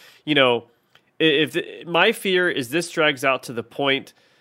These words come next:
that as these big companies start getting bought out in the gaming industry, the next thing you know, you're not gonna be able to stream. This game is not streamable for whatever, whatever reason.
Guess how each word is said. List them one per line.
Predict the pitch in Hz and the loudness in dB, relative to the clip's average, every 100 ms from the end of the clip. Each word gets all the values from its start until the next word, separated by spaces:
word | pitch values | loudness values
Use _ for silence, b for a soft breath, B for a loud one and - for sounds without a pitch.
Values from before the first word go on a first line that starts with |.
| b b - | b b -2
that | 131 123 - | 2 2 2
as | 123 120 | -2 -2
these | 104 127 113 | -4 -6 -6
big | - 147 151 | -2 -2 -2
companies | - 156 131 117 110 | -2 -2 -2 -6 -6
start | - 113 98 | -6 -6 -4
getting | 131 - 110 | -8 -8 -4
bought | 123 131 | 0 2
out | 135 | 2
in | 113 | 0
the | 127 | -6
gaming | 131 120 113 | -4 -4 -4
industry, | 110 110 - 113 | -8 -10 -10 -10
the | 110 | -8
next | 120 123 - | -6 -8 -6
thing | 123 120 | -8 -6
you | |
know, | 117 120 | -4 -2
you're | 117 113 | -4 -4
not | 117 117 | -4 -4
gonna | 120 | -8
be | 113 120 | -4 -4
able | 113 | -4
to | 113 | -8
stream. | - 127 120 110 _ | -8 -6 -6 -8 _
This | - 117 160 - | -10 -4 -2 -2
game | 131 120 117 | -2 -2 -4
is | - 107 | -10 -6
not | 113 113 | -6 -6
streamable | - 110 104 107 - - _ _ _ _ _ _ _ _ _ _ _ | -8 -14 -14 -16 -16 -18 _ _ _ _ _ _ _ _ _ _ _
for | - 131 | -6 -2
whatever, | 123 123 123 117 | 0 0 -2 -4
whatever | 117 131 131 127 | -2 0 0 -2
reason. | 113 104 113 - | -6 -8 -12 -20